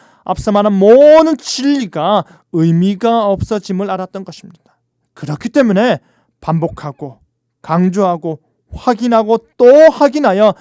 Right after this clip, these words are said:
바르게 알고 바르게 믿고 바르게 고백해라라는 말입니다. 사랑하는 성도 여러분, 여러분은 하나님께로부터 난 자들임을 확신하십니까? 그렇기 때문에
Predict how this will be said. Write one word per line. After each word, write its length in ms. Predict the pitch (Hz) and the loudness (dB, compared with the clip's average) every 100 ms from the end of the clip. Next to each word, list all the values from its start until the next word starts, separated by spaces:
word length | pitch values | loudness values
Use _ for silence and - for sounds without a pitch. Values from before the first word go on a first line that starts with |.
| _ _ _ | _ _ _
바르게 400 | 160 165 226 285 | -4 -2 0 2
알고 440 | 247 247 247 294 - _ - | 0 0 -2 -2 -6 _ -10
바르게 360 | 156 160 180 | -8 -4 -2
믿고 540 | 175 269 - 240 269 320 _ _ | 0 -2 -2 0 0 0 _ _
바르게 480 | 160 156 151 170 175 _ | -8 -6 -4 -6 -6 _
고백해라라는 1080 | - 170 175 233 233 - 254 240 233 175 196 | -10 -6 0 0 0 -8 -8 -6 -6 -8 -10
말입니다. 560 | 202 - _ _ _ _ _ _ | -12 -16 _ _ _ _ _ _
사랑하는 400 | - 175 175 180 | -6 -4 -2 -4
성도 240 | 175 170 | -6 -6
여러분, 460 | 170 160 170 147 110 _ _ _ _ _ _ _ | -6 -6 -6 -8 -12 _ _ _ _ _ _ _
여러분은 580 | 139 165 190 185 220 139 - _ _ _ _ _ _ | -4 0 0 0 0 -2 -10 _ _ _ _ _ _
하나님께로부터 840 | _ 220 214 214 214 208 196 190 | _ -4 -2 -2 -4 -6 -6 -6
난 220 | 185 175 180 | -6 -6 -6
자들임을 580 | 170 170 160 156 160 151 _ - | -8 -8 -8 -8 -8 -12 _ -18
확신하십니까? 1040 | - 214 214 208 180 185 180 - 147 196 - _ _ _ _ | -16 -16 -12 -10 -10 -14 -16 -16 -18 -18 -20 _ _ _ _
그렇기 300 | - 185 185 | -4 -4 -4
때문에 440 | 190 185 180 185 | -4 -4 -2 -4